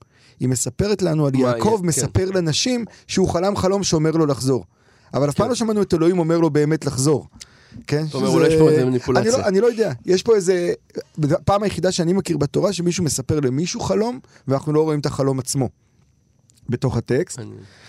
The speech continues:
Speaker 1: אה, אבל ב-, בעומק לא משנה, יעקב החליט שהוא רוצה לחזור,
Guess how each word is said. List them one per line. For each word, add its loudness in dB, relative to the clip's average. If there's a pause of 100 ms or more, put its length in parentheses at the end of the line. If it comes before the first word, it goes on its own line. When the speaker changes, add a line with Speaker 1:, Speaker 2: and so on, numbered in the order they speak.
(440)
Speaker 1:
אה, 2 (340)
אבל 0
ב-, -6 (220)
בעומק 0
לא 2
משנה, 0
יעקב 2
החליט 0
שהוא -2
רוצה -2
לחזור, -2